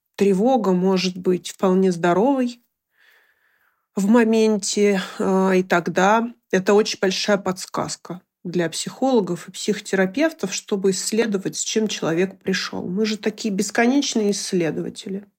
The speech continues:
Тревога может очень важные подсказывать человеку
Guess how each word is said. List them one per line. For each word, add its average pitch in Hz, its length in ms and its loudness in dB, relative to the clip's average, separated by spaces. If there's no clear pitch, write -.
Тревога 269 420 2
может 240 380 2
очень 277 600 2
важные 214 800 2
подсказывать 202 960 -2
человеку 185 1200 0